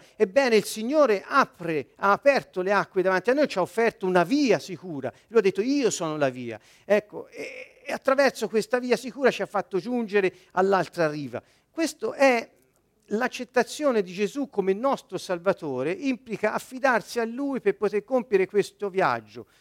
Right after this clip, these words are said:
dalla schiavitù del peccato alla liberazione, quell'opera di redenzione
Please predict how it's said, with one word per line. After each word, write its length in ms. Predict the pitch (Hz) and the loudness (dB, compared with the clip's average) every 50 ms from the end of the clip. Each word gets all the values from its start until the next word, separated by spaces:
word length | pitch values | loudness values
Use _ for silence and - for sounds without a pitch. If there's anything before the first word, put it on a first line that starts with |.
| _ _ _ | _ _ _
dalla 280 | _ - 156 151 151 139 | _ 0 0 2 2 0
schiavitù 580 | - - - - 156 139 139 131 - - 240 | -2 -4 -4 -2 -2 -2 -4 -6 -10 -12 -14
del 220 | 240 185 208 202 208 | -2 0 0 0 2
peccato 680 | _ 214 202 208 - - 139 139 262 - - 151 - - _ _ _ | _ -2 -2 -2 -4 -8 -8 -8 -6 -6 -6 -8 -8 -10 _ _ _
alla 240 | _ 151 147 147 147 | _ -8 -4 -2 -2
liberazione, 1040 | 143 143 156 160 127 170 160 139 139 135 - - - - 147 127 110 110 110 110 107 _ _ _ _ | -2 -2 -6 -10 -10 -8 -8 -6 -8 -8 -10 -14 -12 -10 -10 -10 -10 -12 -18 -20 -20 _ _ _ _
quell'opera 720 | _ - 180 165 147 _ 208 202 208 190 - - 202 185 165 | _ -6 -6 -6 -4 _ -4 -4 -4 -2 -2 0 0 0 0
di 200 | 143 143 143 127 107 117 135 | -2 -4 -8 -10 -10 -4 0
redenzione 1080 | 196 214 214 175 156 185 180 170 160 - - - - 202 180 147 127 127 120 123 | 0 0 0 0 0 -2 -2 -2 -4 -10 -12 -8 -2 0 0 0 0 -2 -8 -12